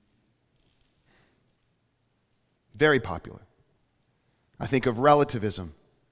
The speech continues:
It's just, "Hey, you've got your truth, I've got mine. Whatever's true for you is true for you. You, you, you be you.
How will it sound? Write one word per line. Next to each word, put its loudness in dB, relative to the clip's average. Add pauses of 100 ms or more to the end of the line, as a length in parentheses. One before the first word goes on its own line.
(260)
It's 0
just, -2
"Hey, 0 (760)
you've -8
got 0
your -2
truth, -4
I've 0
got 2
mine. -4 (680)
Whatever's -4
true -2
for -8
you -4
is -6
true -6
for -10
you. -4
You, -10 (220)
you, -20
you -10
be -4
you. -8